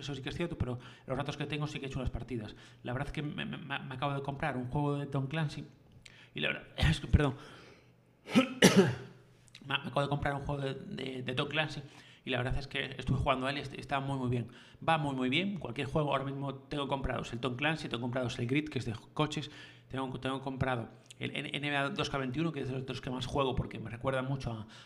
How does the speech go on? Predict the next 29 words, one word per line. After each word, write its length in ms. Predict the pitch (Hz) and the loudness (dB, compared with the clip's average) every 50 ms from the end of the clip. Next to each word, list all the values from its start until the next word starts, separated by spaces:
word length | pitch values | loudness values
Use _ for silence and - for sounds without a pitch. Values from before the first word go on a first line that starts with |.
| - - | -6 -4
a 100 | 135 135 | 0 2
mi, 180 | 139 139 139 | 2 2 2
a 140 | 143 - 127 | 0 -2 -4
mi 120 | 127 135 | -2 -2
infancia 500 | 135 131 127 151 151 151 - - 120 - | -2 0 2 2 2 2 0 -4 -6 -4
o 240 | - 127 135 131 - | -4 -2 -4 -4 -4
a 40 | - | -4
mi 80 | 143 - | -4 -4
juventud 380 | - - 123 127 127 127 147 - | -2 0 0 0 2 2 0 0
jugando 440 | - - 127 131 131 131 131 131 | 2 0 -2 -2 -2 -2 -4 -4
al, 180 | 127 127 127 127 - - - - - | -4 -4 -6 -6 -8 -12 -16 -16 -4
al 300 | - 131 127 127 127 - | 0 2 2 2 2 2
N 160 | 139 135 131 | 0 0 0
B 120 | 127 131 135 | 0 0 0
A 320 | 127 123 117 123 - - - | 0 0 -2 -4 -6 -6 -4
en 100 | - 135 | -2 -2
la 80 | 131 131 | 0 0
Mega 200 | 131 123 123 123 | 0 0 2 4
Drive. 360 | 151 165 165 160 - - - - - - - - - - - - | 6 6 6 6 4 0 -4 -10 -14 -20 -20 -20 -20 -20 -12 -8
Y 340 | 131 131 131 131 131 135 | -6 -4 -4 -4 -4 -4
después 400 | 131 127 120 120 - 139 135 - | -4 -4 -4 -2 0 0 0 0
tengo 360 | - 135 123 131 131 127 120 - - - | 0 -2 0 2 0 0 -2 -4 -2 0
algún 220 | 131 120 127 139 | 2 2 4 4
jueguillo 360 | - - 127 127 127 127 123 120 | 4 4 4 4 4 4 2 2
más, 280 | 139 156 151 151 - | 2 2 0 0 -4
aparte 260 | 120 117 127 131 131 | -2 -2 0 0 0
de 60 | 127 123 | 0 2
Cyberpunk, 440 | 131 127 117 123 - 135 135 127 | 2 0 2 2 0 -2 -2 -2
sí, 360 | 127 - - 131 123 - - | -6 -4 -4 -4 -4 -4 -10